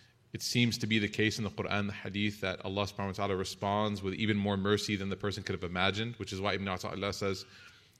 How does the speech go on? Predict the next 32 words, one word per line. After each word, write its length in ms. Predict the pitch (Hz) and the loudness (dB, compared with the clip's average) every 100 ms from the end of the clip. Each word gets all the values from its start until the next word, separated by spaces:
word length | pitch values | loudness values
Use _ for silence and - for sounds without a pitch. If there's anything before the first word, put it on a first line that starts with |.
| - | -4
you 80 | 101 | 0
know, 160 | 95 | 0
that 260 | 90 90 - | 0 -4 0
"لا 240 | 107 110 | 4 4
كبيرة 600 | 110 98 107 98 101 92 - - - - _ - | 4 2 2 2 0 -2 -4 -16 -20 -20 _ -4
إذا 240 | 107 101 92 | 2 2 2
قابلك، 640 | 101 90 101 98 92 92 - - _ - - | 0 2 0 0 -2 -4 -8 -20 _ -20 -4
uh, 540 | 98 92 90 92 - - | 0 0 0 -2 -4 -4
you 60 | 98 | -4
know, 100 | 92 | -2
فضله," 520 | - 92 101 98 90 - | -2 0 0 0 -2 -4
that 160 | 104 95 | -4 -2
there's 120 | 95 | 0
no 140 | 110 | 2
such 160 | 107 107 | 2 0
thing 140 | 113 | 0
as 80 | 101 | 0
a 60 | 98 | 2
great 260 | 104 104 | 2 2
sin 260 | - 113 113 | 2 0 2
when 80 | 101 | 2
you 80 | 98 | 2
meet 180 | 104 92 | 0 0
Allah 220 | 95 95 | 0 0
Ta'ala's 380 | - 98 92 - | 0 0 -2 -2
fadl, 320 | 104 92 85 | -2 -2 -4
when 80 | 95 | -2
you 80 | |
meet 100 | 98 | -2
His 140 | 95 82 | -2 -2
favor. 380 | 101 98 85 82 - - - - - - _ | 2 2 0 -8 -12 -20 -20 -20 -20 -20 _
So 360 | - 110 104 | 4 6 6